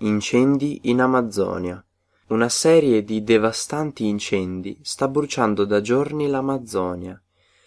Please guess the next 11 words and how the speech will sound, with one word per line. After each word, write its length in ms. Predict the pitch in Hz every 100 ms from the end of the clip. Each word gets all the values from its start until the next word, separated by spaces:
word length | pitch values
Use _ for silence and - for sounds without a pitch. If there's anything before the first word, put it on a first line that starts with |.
| _ _ _
Il 140 | - 107
fumo 360 | - 156 147
degli 260 | 117 104 101
incendi 800 | 104 101 - 127 139 139 143 147 -
ha 160 | 135
oscurato 680 | 151 151 - - 156 110 -
il 140 | 104
cielo 340 | - - 156 160
di 120 | 143
San 320 | 135 139 135
Paolo. 540 | 131 98 95 92 92